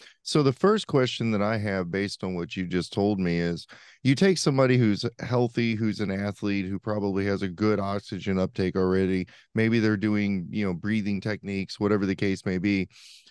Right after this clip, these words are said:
Why are they getting so much more oxygen from this tank than what they would be just normally breathing in air? Like, what's the scientific process behind that?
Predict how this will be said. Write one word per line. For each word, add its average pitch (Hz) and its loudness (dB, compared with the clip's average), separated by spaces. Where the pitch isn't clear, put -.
Why 127 0
are 208 2
they 160 0
getting 135 -2
so - -4
much 120 -4
more 110 0
oxygen 104 -4
from 104 0
this 95 0
tank 120 -2
than 104 -2
what 104 -2
they 101 0
would 101 -2
be 104 -2
just 98 -4
normally 107 0
breathing 98 -4
in 87 -6
air? 87 -4
Like, 92 -2
what's 123 0
the 147 2
scientific 120 -2
process 101 -4
behind 90 -2
that? 90 -2